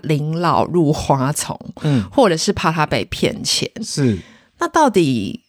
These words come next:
Speaker 1: 身为我们是家人啊，或者是晚辈的，要怎么样保护长辈以及他的财产呢？
Speaker 2: 这个问题我就要从两个方向来看。
Speaker 1: 嗯。
Speaker 2: 第一个呢，是从长辈的角度来看。
Speaker 1: 嗯。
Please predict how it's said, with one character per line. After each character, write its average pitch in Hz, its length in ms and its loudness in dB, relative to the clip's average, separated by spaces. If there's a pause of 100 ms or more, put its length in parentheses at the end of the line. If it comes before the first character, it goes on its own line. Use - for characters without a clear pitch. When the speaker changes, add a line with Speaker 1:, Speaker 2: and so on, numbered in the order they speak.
(120)
Speaker 1:
身 262 320 4
为 214 100 6
我 160 180 2
们 120 460 -4
是 - 200 -4
家 180 340 2
人 143 240 0
啊， 131 160 -2
或 156 100 2
者 131 100 2
是 165 140 2
晚 143 240 2
辈 147 140 2
的， 135 80 2
要 156 140 4
怎 156 120 -2
么 135 80 2
样 147 160 2
保 - 200 0
护 170 320 2
长 - 240 -2 (120)
辈 156 160 2
以 - 160 -6
及 147 140 -4
他 151 240 0
的 90 380 2
财 - 240 -2
产 - 280 0
呢？ 85 320 -2 (380)
Speaker 2:
这 - 140 0
个 165 40 4
问 170 140 4
题 127 120 0
我 95 120 2
就 110 100 4
要 110 60 6
从 107 160 2
两 92 100 0
个 92 80 -2
方 101 180 0
向 101 160 2
来 82 100 -6
看。 - 220 -4 (280)
Speaker 1:
嗯。 165 340 2
Speaker 2:
第 208 140 4
一 185 40 2
个 120 140 2
呢， 98 180 2
是 123 140 2
从 98 220 0
长 90 180 -4
辈 113 140 2
的 92 260 -2 (100)
角 90 140 -6
度 101 140 -2
来 85 120 -6
看。 87 240 -6 (460)
Speaker 1:
嗯。 160 240 2